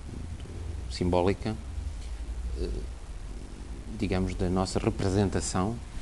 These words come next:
do que está a ser e de para onde está a tender essa relação da, do corpo com a técnica. Eu acho que são questões muito diferentes. Hoje em dia a relação da técnica com o corpo é muito incipiente.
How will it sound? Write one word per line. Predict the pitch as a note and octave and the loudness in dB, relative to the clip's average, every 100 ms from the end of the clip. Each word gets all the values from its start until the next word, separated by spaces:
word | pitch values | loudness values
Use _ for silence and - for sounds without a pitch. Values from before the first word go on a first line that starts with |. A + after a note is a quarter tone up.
| - - - - | -4 -4 -4 -4
do | F2 F#2+ | 0 0
que | - | 0
está | - F#2+ F2+ | 2 4 4
a | |
ser | - - A2 A2+ | 2 6 8 8
e | G2+ | 6
de | E2+ - | 2 0
para | - | 2
onde | F#2+ F#2 | 4 4
está | - F#2 | 4 4
a | F#2 | 4
tender | - G#2+ F#2 G2 G#2 - | 6 6 8 8 6 2
essa | G2 G2+ - F2+ | 0 0 0 0
relação | F2+ F2 F#2 F#2 F#2 - | 0 0 2 2 0 -4
da, | G2 F2+ F2 F2 F2 - - - | -4 0 2 0 0 -4 -4 -4
do | F2+ | -2
corpo | - F#2+ - - - | 2 2 0 -6 -6
com | - F2+ F2 | -2 0 0
a | |
técnica. | F2 D2 - D#2+ E2+ - - - - | -2 -4 -4 -6 -6 -8 -8 -8 0
Eu | G#2 | 4
acho | G2 | 4
que | - | 2
são | G#2 | -2
questões | - G2+ F#2+ | 2 0 2
muito | G2 F2 | 2 0
diferentes. | F#2+ - E2 D#2 D#2+ - - - - - - - - | -4 -4 -4 -4 -6 -8 -12 -12 -10 -10 -10 -6 0
Hoje | F#2 G2 | 4 6
em | |
dia | F#2+ | 6
a | F#2+ | 6
relação | F#2 F#2 F#2 | 4 4 2
da | |
técnica | F2+ F2+ F2+ F2+ - | 4 0 0 -2 -2
com | |
o | F2+ | 0
corpo | G2+ G2 - G#2+ | 2 2 0 0
é | G#2 G2 G#2 - - - - - - | 4 4 2 -2 -8 -8 -8 -6 4
muito | G#2+ G#2 G#2+ | 4 4 0
incipiente. | - - F2 D2 C#2 | -6 -4 -2 -2 -6